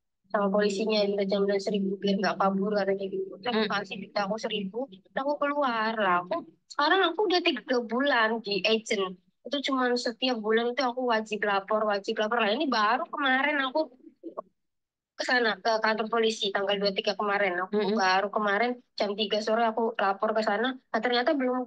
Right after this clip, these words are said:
Speaker 1: kelar juga.
Speaker 2: Hmm.
Speaker 1: Terus awalnya tuh polisinya ngomong gini, nyuruh, nyuruh, "Coba kamu telepon sama majikan, ngomong baik-baik, mungkin, mungkin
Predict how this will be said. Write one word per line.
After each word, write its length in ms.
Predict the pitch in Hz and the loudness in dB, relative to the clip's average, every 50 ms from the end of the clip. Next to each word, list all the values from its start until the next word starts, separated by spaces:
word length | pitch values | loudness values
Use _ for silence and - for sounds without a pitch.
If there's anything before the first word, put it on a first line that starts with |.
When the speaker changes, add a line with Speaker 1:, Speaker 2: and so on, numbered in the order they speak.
| - | -6
Speaker 1:
kelar 320 | - 254 262 262 240 240 240 233 | -4 0 0 2 2 0 -2 -2
juga. 480 | 220 - 240 220 196 - 240 214 196 180 _ _ _ _ _ _ _ _ _ _ _ _ _ _ _ | -4 -6 -8 -6 -6 -4 -4 -4 -4 -6 _ _ _ _ _ _ _ _ _ _ _ _ _ _ _
Speaker 2:
Hmm. 140 | 185 185 170 | 0 0 2
Speaker 1:
Terus 160 | 165 165 160 151 - _ _ _ _ _ _ _ _ _ - 277 | 2 0 -4 -6 -8 _ _ _ _ _ _ _ _ _ 0 2
awalnya 320 | 285 285 302 311 330 349 | 2 4 2 4 2 2
tuh 160 | 339 392 - | 2 2 2
polisinya 400 | 370 349 339 349 339 339 370 392 | 2 2 2 2 2 2 2 4
ngomong 320 | 392 392 381 381 370 330 269 | 4 4 2 2 2 2 2
gini, 400 | 320 339 330 330 320 320 320 320 | 2 2 4 4 4 4 2 2
nyuruh, 320 | 330 330 320 330 330 330 | 2 2 0 0 -2 -4
nyuruh, 400 | 339 320 330 349 339 - - - _ - | -2 -2 0 0 -2 -2 -4 -8 _ -4
"Coba 200 | 349 330 339 392 | -2 0 0 0
kamu 200 | 370 370 359 349 359 339 349 | 0 0 0 0 0 0 0
telepon 280 | 339 320 277 294 302 302 | -2 0 0 -2 -2 -2
sama 240 | 302 285 269 269 269 | -2 -2 -2 -2 -2
majikan, 640 | 262 269 262 247 - 220 - - - 226 214 214 220 220 | -2 -2 -4 -4 -8 -12 -6 -2 0 0 2 2 0 0
ngomong 400 | 220 214 220 220 226 240 240 226 | 2 0 0 0 0 -2 0 0
baik-baik, 320 | 220 208 208 - 226 226 220 | -2 -2 0 -2 -2 -2 -2
mungkin, 400 | 247 220 220 220 285 285 269 240 _ _ _ _ _ _ _ _ _ _ _ _ _ _ _ - | -2 -4 -2 -2 -4 -4 -4 -8 _ _ _ _ _ _ _ _ _ _ _ _ _ _ _ -6
mungkin 240 | 262 254 339 330 | -4 -2 -2 -2